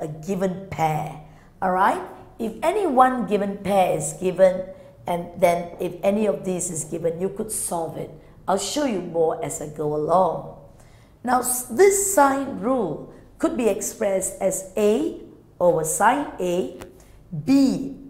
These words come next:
over sine B, C over sine C. Isn't it very simple? All right?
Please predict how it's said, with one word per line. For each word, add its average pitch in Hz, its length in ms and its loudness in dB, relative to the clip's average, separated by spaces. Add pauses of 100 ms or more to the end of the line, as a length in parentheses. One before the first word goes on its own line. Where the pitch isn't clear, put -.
over 175 240 8
sine 202 580 0
B, 185 380 -6 (380)
C - 720 0 (200)
over 170 260 4
sine 151 580 -6
C. - 680 -4 (400)
Isn't 480 240 4
it - 160 -2
very 170 220 2
simple? 170 840 -4 (260)
All 196 140 -2
right? 339 240 0